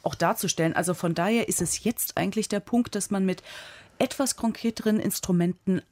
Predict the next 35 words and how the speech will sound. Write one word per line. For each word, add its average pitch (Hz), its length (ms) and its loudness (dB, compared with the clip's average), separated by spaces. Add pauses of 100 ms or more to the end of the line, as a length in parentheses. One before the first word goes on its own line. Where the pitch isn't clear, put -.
(140)
arbeiten 156 540 0
kann. 277 320 4
Das 247 180 0
heißt, 190 220 -2
sowohl 185 340 2
aus 175 220 -2
der - 180 -2
A 147 80 0
G, 202 360 0
aber 180 120 0
jetzt 170 300 -4
mittlerweile 180 540 0
wohl 156 120 -2 (100)
auch - 140 0
aus 247 140 -4
dem 180 120 0
Verkehrsministerium. 196 1040 0
Und 185 160 -2 (380)
es - 160 2
gab 190 200 2
einen 175 280 0
<laughs> - 80 -20
relativ, 196 500 2
naja, 165 240 0
schmallippigen 180 920 2
Kommentar 175 380 0
aus 185 100 -4
dem 190 160 -2
Umweltministerium 160 1000 2
heute 156 240 -2
dazu. 165 380 -4
Da 196 80 0
hieß 175 260 -2
es, 175 140 -4
ja, 226 240 0